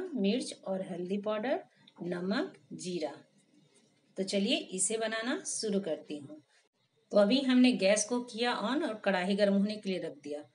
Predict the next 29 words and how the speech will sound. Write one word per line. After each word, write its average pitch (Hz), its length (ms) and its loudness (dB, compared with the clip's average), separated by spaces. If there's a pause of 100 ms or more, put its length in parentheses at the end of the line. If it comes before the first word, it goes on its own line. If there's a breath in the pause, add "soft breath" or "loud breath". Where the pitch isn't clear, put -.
(260)
जब 180 200 -4
कढ़ाई 170 340 -2
गर्म 285 200 2
हो 285 120 2
जाए 285 160 4
तो 190 140 -4
डालिए 170 360 -4
तेल। 226 400 -4 (160)
तेल 208 200 0
गर्म 269 320 2
हो 269 60 -2
गया 254 200 0
तो 190 120 -2
यहाँ 190 220 0
पर 196 100 -2
डालेंगे 190 400 2
जीरा 170 400 -4 (360 loud breath)
और 196 220 0
थोड़ी 202 240 0
सी 302 220 0
हींग 170 280 0 (760 soft breath)
और 254 200 0
बारीक 196 360 0
कटा 220 180 -2
हुआ 269 100 0
प्याज 254 400 2
और 330 160 -4
हरी 262 220 0
मिर्च। 156 340 -6